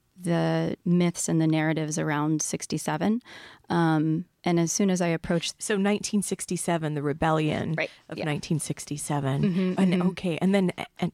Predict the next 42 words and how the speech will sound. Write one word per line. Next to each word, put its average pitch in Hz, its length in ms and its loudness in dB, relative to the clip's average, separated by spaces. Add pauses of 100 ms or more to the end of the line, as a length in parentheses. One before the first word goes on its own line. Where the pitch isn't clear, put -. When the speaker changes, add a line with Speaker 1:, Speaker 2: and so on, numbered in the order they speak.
Speaker 2:
go 190 140 2
ahead. 165 300 2
Speaker 1:
Yeah, 214 240 4
I 190 80 0
thought 262 240 0
I 220 100 0
was 202 140 -4
gonna 196 180 -4
do 190 160 -4
another 180 240 -2
history 175 360 -4
project, - 560 -6
the 196 100 -2
way 185 100 -2
that 180 160 -2
I, 185 200 -2 (100)
I 180 80 -2
had 175 340 -4
worked 175 320 -2
with 180 300 -2
groups, - 400 -2
in, 175 260 -4
the 180 80 -4
group 175 300 -2
in, 170 260 0
um, 170 460 -2 (260)
Virginia, 190 540 0 (380)
to 190 120 -2
do 175 160 2
the 165 80 0
same 170 500 0
in, 165 540 2
uh, 165 280 0
Detroit. 165 600 -2 (400)
And 175 160 2
so 175 680 2
I 180 180 0
collected 196 520 -2
some, 175 520 0
uh, 170 360 2
oral 175 240 0
histories, 175 800 -2